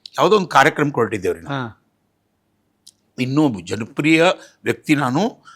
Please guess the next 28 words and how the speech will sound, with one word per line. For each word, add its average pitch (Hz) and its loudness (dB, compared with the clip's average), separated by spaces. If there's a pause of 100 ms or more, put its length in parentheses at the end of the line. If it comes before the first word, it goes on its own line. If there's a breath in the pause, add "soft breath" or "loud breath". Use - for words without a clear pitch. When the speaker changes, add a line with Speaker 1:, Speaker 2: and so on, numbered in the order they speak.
(180 soft breath)
Speaker 1:
ಅತಿ 247 4
ಜನಪ್ರಿಯ 208 8
ವ್ಯಕ್ತಿ 175 6
ರೀ 147 8
ಅವಾಗ. 120 4 (320)
ಬ-, 101 -16 (500)
ಕಾರಣ 180 6
ಏನಂತಂದ್ರೆ 180 4
Speaker 2:
ಹಾ. 156 -8 (240)
Speaker 1:
ಕ್ಯಾಸೆಟ್ 190 2
ಯುಗ 156 4
ಬಂದಿತ್ತು 127 0
ರೀ 85 -10
ಅದ. - -16
Speaker 2:
ಹಾ. 120 -10 (760)
Speaker 1:
ಕ್ಯಾಸೆಟ್ 190 4
ಯುಗ 156 4 (260)
Speaker 2:
ಇದು 139 8
ಎ-, 165 0
ಎಂಬತ್ತರ, 190 4 (120)
ಎಪ್ಪತ್ತು, 190 2
Speaker 1:
ಇಲ್ಲ, 170 4
Speaker 2:
ಎಂಬತ್ತು 180 6
ಹತ್ತತ್ರ. 175 4
Speaker 1:
ಎಪ್ಪತ್ಮೂರು, 196 4
ಎಪ್ಪತ್ನಾಲ್ಕರಲ್ಲಿ 185 6
Speaker 2:
ಹಾ, 175 4
ಕರೆಕ್ಟ್. 131 -2